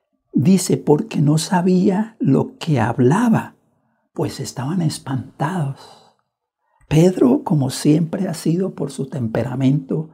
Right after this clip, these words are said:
se atreve ahora a decirle a nuestro Señor Jesucristo que se quede en esta tierra con Moisés y con Elías, y que ellos también se quedan.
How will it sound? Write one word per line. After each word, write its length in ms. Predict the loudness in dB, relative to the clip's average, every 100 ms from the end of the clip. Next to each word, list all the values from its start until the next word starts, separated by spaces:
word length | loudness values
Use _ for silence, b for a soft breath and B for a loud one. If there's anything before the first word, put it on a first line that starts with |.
| b b b
se 260 | -8 -2 0
atreve 640 | 0 -2 0 0 0 0
ahora 440 | -2 -2 -2 -2 -4
a 80 | -4
decirle 600 | -6 2 2 2 -2 -4
a 180 | -6
nuestro 460 | -6 -6 -10 -14 -16
Señor 380 | -10 -6 -6 -6
Jesucristo 880 | -6 -6 -4 0 0 0 -8 -8 -8 B B B
que 140 | -4 -2
se 220 | -4 -6
quede 400 | 0 2 4 4
en 80 | 2
esta 340 | -2 -6 -10
tierra 580 | -6 -6 -6 -6 -6 -8 b b b -4
con 540 | 0 0 0 -2 -2
Moisés 840 | -2 -2 -6 -6 -4 -6 -10 -16 -20 b b
y 400 | 0 4 4 2
con 220 | 0 -4 -4
Elías, 500 | -2 -2 -2 -6 -10 B B B B
y 240 | 0 0 0
que 220 | 0 2
ellos 320 | 2 0 -2
también 420 | -6 -2 0 0
se 200 | -2 -8
quedan. 520 | -8 -10 -10 -12 -14